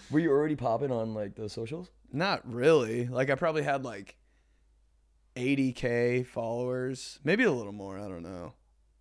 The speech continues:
Speaker 2: But it, yeah, just from doing whatever, just from being on there.
Speaker 1: How'd you start? Was it a covid baby of, like, you, s-, TikTok and the social media?
Speaker 2: No, I started, like, probably, like, two thousand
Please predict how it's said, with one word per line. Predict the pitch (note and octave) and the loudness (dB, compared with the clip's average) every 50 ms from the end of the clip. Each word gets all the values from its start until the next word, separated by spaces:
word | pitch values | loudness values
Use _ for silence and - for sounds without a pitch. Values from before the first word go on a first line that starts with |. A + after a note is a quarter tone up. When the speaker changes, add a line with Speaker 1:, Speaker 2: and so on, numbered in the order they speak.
| _ _ | _ _
Speaker 2:
But | - C3+ C3+ C3 A#2+ - - _ | 0 2 2 2 0 -2 -6 _
it, | - C3 C3 A2+ - - F#2 | -2 -2 -2 -2 -4 -10 -6
yeah, | A2+ B2 B2 A#2 A#2 A#2 A2+ - _ _ _ | -2 0 0 0 0 -2 -6 -8 _ _ _
just | - C3+ C3+ B2+ - - - - - - | -4 -4 -4 -4 -4 -10 -12 -16 -18 -10
from | - C3+ A#2+ A#2+ A#2+ A#2 | -6 -6 -4 -4 -4 -4
doing | A2+ A#2+ A#2+ A#2+ A#2+ A#2 | -4 -4 -6 -6 -6 -6
whatever, | A2+ A2+ A2+ A2+ A#2 A#2 A#2+ A#2 A#2 - | -6 -4 -4 -4 -4 -4 -6 -8 -8 -6
just | - B2+ B2 | -8 -8 -6
from | - C3 A#2+ | -4 -4 -4
being | A2 A#2 A#2 A#2 | -2 -2 -4 -4
on | A2+ A2+ A2+ | -6 -6 -6
there. | A#2 A#2 A2+ A2+ A#2+ - _ - | -6 -8 -8 -10 -12 -14 _ -4
Speaker 1:
How'd | A#2 C3+ C3+ C#3 | -2 0 0 0
you | C#3+ D3+ | -2 -6
start? | C#3 - - - - A#2 A#2 A#2 A#2 - - | -8 -10 -8 -4 0 0 0 0 0 -4 -6
Was | - A2+ A2 | -8 -8 -6
it | A2 | -6
a | G#2 G#2 | -6 -4
covid | - A2 G#2+ G#2+ A2+ C3 C#3 - - _ _ | -4 -4 -2 -2 -4 -6 -6 -8 -14 _ _
baby | - D3+ D3+ D3+ E3 F3+ F3+ A3 B3+ | -4 -2 -2 -2 -4 -6 -8 -10 -12
of, | - A2 | -10 -6
like, | A2 A2+ G2+ F#2+ | -6 -6 -6 -6
you, | G2+ A2 A2 A2 A2 A2 G#2 G2 | -6 -6 -6 -4 -6 -6 -8 -8
s-, | - - - - | -10 -14 -14 -10
TikTok | - A#2+ G2+ - A#2 A2+ A2+ A2+ A2 - | -10 -8 -6 -4 -4 -2 -2 -4 -6 -8
and | A2+ G#2+ G2+ F#2+ F#2 | -8 -10 -8 -8 -10
the | F#2 F2+ F#2 F#2 | -10 -10 -10 -10
social | - - A2 G#2 A2 | -10 -10 -10 -8 -8
media? | G#2+ G#2 A2+ C#3 D3+ - _ _ - | -8 -6 -6 -8 -8 -10 _ _ -10
Speaker 2:
No, | C3+ C#3+ C#3 C3+ | -4 -2 0 2
I | C3+ C3 B2+ C3 | 4 4 4 2
started, | B2 - - C#3+ B2+ C3+ C#3+ D3 D3 C#3 C3 | 0 0 2 4 4 6 6 6 4 4 2
like, | A#2+ A#2+ A#2+ A#2 A#2 A2 G#2 F#2 - - - - - _ _ _ _ _ _ _ _ _ _ _ _ _ _ _ _ _ | 0 -2 -2 -2 -4 -4 -6 -8 -12 -16 -20 -20 -20 _ _ _ _ _ _ _ _ _ _ _ _ _ _ _ _ _
probably, | - - D3+ D#3+ F3 | -2 0 0 2 4
like, | E3 C#3 A#2+ | 2 2 0
two | - C#3+ C#3 | 0 -2 0
thousand | B2+ B2 A#2 A#2 A#2 A2+ A2+ A2 A2 | 0 0 -2 -2 -4 -6 -6 -8 -10